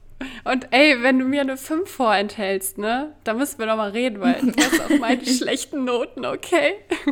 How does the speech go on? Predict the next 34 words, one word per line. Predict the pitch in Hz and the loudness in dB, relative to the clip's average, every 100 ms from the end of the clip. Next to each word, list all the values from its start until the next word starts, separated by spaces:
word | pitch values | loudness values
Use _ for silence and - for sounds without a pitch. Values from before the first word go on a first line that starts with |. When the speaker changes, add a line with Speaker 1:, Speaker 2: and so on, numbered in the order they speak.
| - - - - _ - - - - - - | -4 -12 -20 -20 _ -8 -8 -10 -12 -10 -6
Speaker 2:
Oh, | 403 - 381 392 330 | 0 2 4 2 -4
nee, | 302 311 - | -8 -8 -8
ey. | 277 285 | -8 -6
Speaker 1:
Ah, | 262 247 | -4 -4
krass, | 233 - 226 240 247 | -8 -8 -4 -4 -6
ey. | - 196 196 208 - - | -6 -4 -4 -6 -12 -6
Boah, | 208 | -2
das | 208 214 | -2 -2
muss | 240 233 | -4 -4
doch | 220 | -2
voll | 262 247 | 0 0
das | 240 - - - | 0 -6 -14 -18
Kackgefühl | - 247 240 240 - 233 | -12 -10 -10 -12 -6 -4
gewesen | 208 196 190 196 202 | -2 -2 -2 -4 -4
sein, | 196 202 | -4 -2
oder? | 220 226 | -2 -2
Wenn | 220 | -2
da | 214 | 0
Leute | 220 247 233 | 0 -2 -4
auf | 208 | -4
einen | - 202 | -6 -6
zukommen, | - 208 - 214 226 233 - | -8 -12 -6 -4 -2 -6 -10
die | 214 220 | -10 -4
da | 220 208 208 - _ _ _ _ - _ _ _ - | -2 -2 -2 -6 _ _ _ _ -20 _ _ _ -10
richtig | 247 233 233 - | -8 -8 -10 -6
pöbeln | 247 247 220 220 | 0 0 0 -2
und | 202 214 | -2 -2
einem | 208 208 208 196 | -2 -2 -4 -8
aufs | - 208 - | -10 -10 -8
Maul | 214 208 226 233 | -6 -4 -4 -6
hauen | 214 190 196 196 | -8 -6 -6 -6
wollen | 190 196 190 | -6 -6 -6
oder | 196 196 | -8 -10
so. | 202 214 | -8 -10